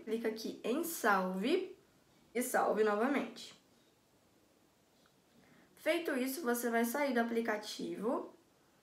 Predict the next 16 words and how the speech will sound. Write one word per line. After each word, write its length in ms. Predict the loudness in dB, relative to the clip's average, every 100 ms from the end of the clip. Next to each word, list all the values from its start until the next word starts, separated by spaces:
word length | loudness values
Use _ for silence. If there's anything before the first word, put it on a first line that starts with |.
| _ _ _ _ -10 -2
e 80 | 2
agora 380 | 4 6 6 6
você 220 | 4 2
vai 100 | 0
colocar 340 | 0 2 2 2
o 60 |
fundo. 520 | 0 -4 -2 -6 -8 -10 -16 -6
Se 140 | 2
você 220 | 4 4 2
não 180 | 0
quiser 260 | 2 2 2
colocar 360 | 0 -2 -2 -4
fundo, 340 | -2 0 4
não 200 | 4 2
tem 120 | 0
problema, 540 | -2 0 2 2 0